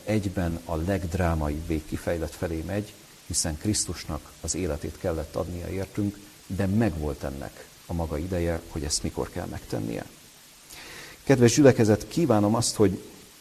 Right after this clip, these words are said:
ebből a, a, a történetből, tehát János evangélium a harmadik és negyedik fejezetéből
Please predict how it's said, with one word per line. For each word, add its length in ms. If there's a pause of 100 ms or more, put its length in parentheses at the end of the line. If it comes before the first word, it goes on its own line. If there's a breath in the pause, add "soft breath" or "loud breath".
(600)
ebből 320
a, 480
a, 0 (280)
a 120
történetből, 640
tehát 180
János 300
evangélium 480
a 40
harmadik 440
és 160
negyedik 320
fejezetéből 840